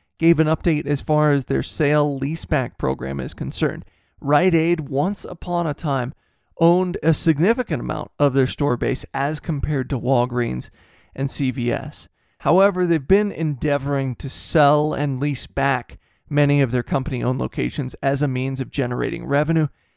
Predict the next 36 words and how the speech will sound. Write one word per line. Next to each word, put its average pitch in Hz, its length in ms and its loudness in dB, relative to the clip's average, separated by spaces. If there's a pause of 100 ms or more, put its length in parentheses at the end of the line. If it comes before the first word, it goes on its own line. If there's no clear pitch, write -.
(100)
to 185 100 0
deal 208 220 2
with 190 160 2
their 151 160 4
financial 131 640 -2
position. 123 520 -6
Now, 123 100 -4
this 185 220 2
is 185 140 -2
in 151 160 2
addition 143 640 -4
to - 260 -4 (380)
their 143 160 2
recent 143 520 0
efforts 143 520 -4
to 139 120 -4
sell 131 260 -2
stores 139 540 -2
to 135 240 -2
competitors 151 760 -2
for 135 340 -8 (340)
the 143 100 0
same 131 340 0
reason, 127 320 -2
to 123 80 -4
try 123 240 -6
and 117 100 -10
pay 135 200 -4
down 120 240 -6
the 120 80 -10
debt 175 360 -2
to - 140 -6
reduce 135 540 -2 (420)
their 127 200 -2
interest 147 500 -2
costs. 135 380 0